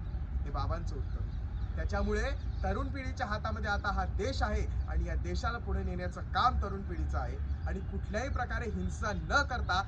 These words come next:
आपल्याला या देशात संविधानाचं काम चालू ठेवायचं आहे. ही शिकवण बाबांनी आम्हाला, आपल्या सर्वांना दिली. बाबा बोलत बसताना त्या दिवशी म्हटले होते, की या देशामध्ये असेल किंवा भारतामध्ये असेल, सॉरी, महाराष्ट्रामध्ये असेल,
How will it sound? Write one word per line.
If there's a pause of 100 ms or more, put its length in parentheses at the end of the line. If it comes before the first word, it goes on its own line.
(160)
आपल्याला
या
देशात
संविधानाचं
काम
चालू
ठेवायचं
आहे.
ही
शिकवण
बाबांनी
आम्हाला,
आपल्या
सर्वांना
दिली. (1600)
बाबा
बोलत (100)
बसताना
त्या
दिवशी
म्हटले
होते, (1160)
की
या
देशामध्ये
असेल (340)
किंवा
भारतामध्ये
असेल, (840)
सॉरी,
महाराष्ट्रामध्ये
असेल,